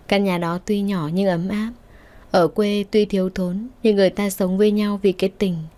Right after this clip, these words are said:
hàng xóm quấn quýt chứ không xa cách như ở đây. Tôi cười,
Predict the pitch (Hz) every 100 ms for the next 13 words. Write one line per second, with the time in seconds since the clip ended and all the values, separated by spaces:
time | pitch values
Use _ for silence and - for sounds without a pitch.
0 | - - 196 180 170 175 180 190 190 247
1 | 247 254 - 214 214 208 - 214 - 254
2 | 247 208 151 160 196 196 - - - -
3 | - - - - - 196 180 196 170 156